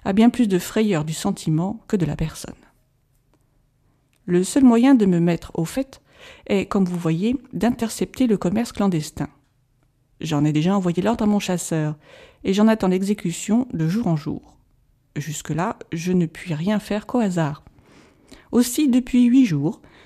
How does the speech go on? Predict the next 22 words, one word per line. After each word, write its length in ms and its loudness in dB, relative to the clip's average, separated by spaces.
je 160 -2
repasse 380 2
inutilement 500 4
tous 160 -4
les 100 4
moyens 360 4
connus, 400 2
tous 120 0
ceux 180 0
des 120 0
romans 540 0
et 140 -4
de 100 -4
mes 80 2
mémoires 340 0
secrets. 460 -6
Je 180 2
n'en 140 6
trouve 260 0
aucun 340 4
qui 140 2
convienne, 500 2